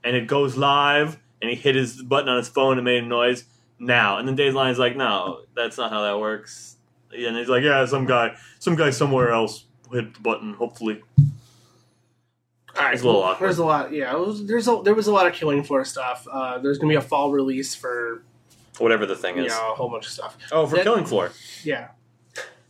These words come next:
Speaker 2: Then they showed Killing Floor Incursion,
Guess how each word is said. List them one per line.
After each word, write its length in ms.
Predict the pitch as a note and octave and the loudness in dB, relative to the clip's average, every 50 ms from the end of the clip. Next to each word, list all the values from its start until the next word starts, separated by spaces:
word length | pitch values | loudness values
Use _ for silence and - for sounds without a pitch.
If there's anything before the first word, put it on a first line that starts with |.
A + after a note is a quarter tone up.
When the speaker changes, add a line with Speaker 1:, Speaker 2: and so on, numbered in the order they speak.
| _ _ _ _ _ _ _ - _ - _ _ | _ _ _ _ _ _ _ -20 _ -20 _ _
Speaker 2:
Then 100 | - G3+ | 0 2
they 100 | A3+ A#3 | 2 2
showed 220 | G#3+ A3 A#3 A3 A3 | 2 2 2 2 2
Killing 320 | - B3 A3+ A3+ A3 G#3+ | 2 2 2 4 2 2
Floor 260 | G#3+ A3 G#3 G3 F#3+ | 2 2 2 2 2
Incursion, 880 | - E3+ D#3+ D3 D3 - - G#3 G3 G3+ F3+ G#3 G#3+ G#3 A3 G#3+ - | 2 2 0 0 -2 0 2 2 2 2 4 2 0 0 -2 -8 -12